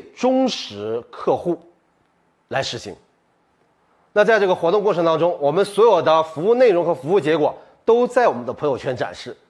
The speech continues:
各位，为什么？因为在这个朋友圈展示，不仅仅我们的忠实粉丝、我们的忠实客户可以看到，我们的 B 类客户、C 类客户都可以看到，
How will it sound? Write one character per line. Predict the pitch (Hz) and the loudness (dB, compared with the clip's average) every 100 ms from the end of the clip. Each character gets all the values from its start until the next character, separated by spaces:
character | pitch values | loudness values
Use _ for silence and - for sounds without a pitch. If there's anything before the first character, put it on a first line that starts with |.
| _ | _
各 | - | -2
位， | 151 147 - - _ _ | 0 0 -4 -20 _ _
为 | 160 170 | -2 -2
什 | 127 | -2
么？ | 110 - _ _ | -6 -10 _ _
因 | - 240 | 0 2
为 | 254 | 4
在 | 254 233 | 4 4
这 | |
个 | 214 | 2
朋 | 165 | 2
友 | 202 | 2
圈 | 185 202 | 2 0
展 | 131 | -2
示， | 120 202 | -2 -4
不 | 262 | -4
仅 | - 190 | -2 -2
仅 | 226 233 | 2 2
我 | |
们 | 151 139 | 2 2
的 | 151 143 | 2 2
忠 | - 226 | 0 -2
实 | 233 190 | 0 0
粉 | 156 110 | 0 -2
丝、 | 160 | -2
我 | 175 110 | -2 -2
们 | 127 | -4
的 | |
忠 | 208 233 | 0 0
实 | 185 | 0
客 | - 220 | -2 -2
户 | 233 | -2
可 | - | -4
以 | 120 | -6
看 | 127 | -4
到， | 123 113 - - _ _ | -4 -4 -8 -20 _ _
我 | 147 170 | 2 2
们 | 156 165 | 2 2
的 | 208 | 2
B | 196 - 285 226 | 0 0 2 4
类 | 170 | 2
客 | 190 175 | 2 0
户、 | 175 | 0
C | 156 - 285 | -2 -2 2
类 | 269 - | 2 2
客 | 190 160 | 2 2
户 | 175 147 | 0 0
都 | - 294 294 | 2 2 4
可 | 196 | 2
以 | 113 | -6
看 | 127 | -8
到， | 113 | -8